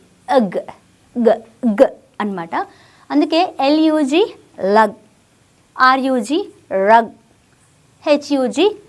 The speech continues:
హగ్. నెక్స్ట్ అన్, న్, అన్, బియుఎన్ బన్,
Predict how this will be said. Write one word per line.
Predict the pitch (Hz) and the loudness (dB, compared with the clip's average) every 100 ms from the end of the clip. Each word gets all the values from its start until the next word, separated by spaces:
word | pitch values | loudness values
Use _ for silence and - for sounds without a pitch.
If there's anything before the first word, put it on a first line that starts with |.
| _ _ - | _ _ 0
హగ్. | 311 190 - _ _ _ _ _ _ 339 | 2 2 -8 _ _ _ _ _ _ -4
నెక్స్ట్ | 370 - 415 415 _ _ _ - 349 | -4 -4 -14 -14 _ _ _ -2 0
అన్, | 254 135 - _ _ _ - 302 | 0 -4 -16 _ _ _ -4 2
న్, | 311 254 - - - 311 | 2 2 -6 -18 0 2
అన్, | 233 - - _ _ _ - 269 | 2 -2 -18 _ _ _ -4 2
బియుఎన్ | 359 339 330 320 349 453 - - - 226 | 4 4 4 4 2 0 -12 -20 -8 0
బన్, | 262 226 | 2 0